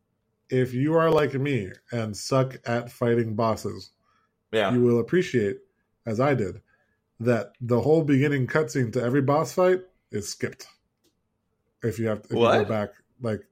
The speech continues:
Speaker 1: to fight the boss.
Speaker 2: Oh, yeah, yeah, yeah, yeah, yeah, yeah. They
Speaker 1: Oh,
Speaker 2: skipped, like,
Speaker 1: man.
Speaker 2: the intro. Yeah,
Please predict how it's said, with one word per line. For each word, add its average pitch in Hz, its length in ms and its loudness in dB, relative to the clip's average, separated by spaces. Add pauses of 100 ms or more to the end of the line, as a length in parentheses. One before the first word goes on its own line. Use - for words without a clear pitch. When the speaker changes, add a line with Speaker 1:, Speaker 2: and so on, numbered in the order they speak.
Speaker 1:
to - 80 -8
fight 101 220 -6
the 101 60 -10
boss. 95 320 -8
Speaker 2:
Oh, 220 300 10
yeah, 190 120 8
yeah, 170 240 8
yeah, - 20 8
yeah, 131 320 6
yeah, 98 300 4
yeah. 104 220 4
They 101 140 2
Speaker 1:
Oh, 170 140 6
Speaker 2:
skipped, 135 220 4
like, 127 120 4
Speaker 1:
man. 123 80 2
Speaker 2:
the 120 200 4
intro. 110 500 2
Yeah, 104 280 2